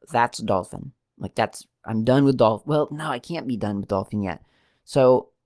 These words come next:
I forgot to mention a couple of things. So first of all, let's say that you wanna move a file from one folder to another.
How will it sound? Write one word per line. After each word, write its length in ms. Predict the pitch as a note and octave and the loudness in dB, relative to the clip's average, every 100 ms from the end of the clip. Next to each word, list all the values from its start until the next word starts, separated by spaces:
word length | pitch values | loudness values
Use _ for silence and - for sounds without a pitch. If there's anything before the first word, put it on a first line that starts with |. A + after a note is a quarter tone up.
| - | -8
I 100 | B2 | -6
forgot 300 | C#3+ D3 D3 | 0 0 2
to 80 | C#3+ | 0
mention 280 | C3 B2+ A#2+ | -2 -2 -4
a 60 | |
couple 220 | B2 A2+ | -4 -6
of 60 | A2 | -8
things. 160 | A2 - | -8 -4
So 120 | A#2 | -2
first 300 | D#3 E3 - | 0 -2 0
of 80 | A#2 | 2
all, 320 | A2 G#2+ _ | 2 0 _
let's 260 | - G3 - | 2 2 2
say 240 | - E3+ | 4 4
that 100 | E3 | 4
you 220 | D#3+ D3+ C#3 | -2 -2 0
wanna 200 | C3 A#2+ | 2 0
move 680 | A#2 A2+ A#2 A2+ A2 - _ _ - _ A#2+ | 0 0 0 -2 -4 -8 _ _ -20 _ -12
a 60 | |
file 840 | - A2 G#2 G#2+ G#2+ G#2+ G2+ - _ _ _ | -6 -2 0 0 0 -2 -6 -14 _ _ _
from 300 | - A2+ G#2+ | -10 -6 -4
one 220 | G2+ G2+ | -2 -4
folder 380 | - G2 G2 G2+ | 0 0 2 -2
to 160 | - G2+ | -4 -8
another. 440 | F2+ D2+ G1+ - | -6 -8 -10 -14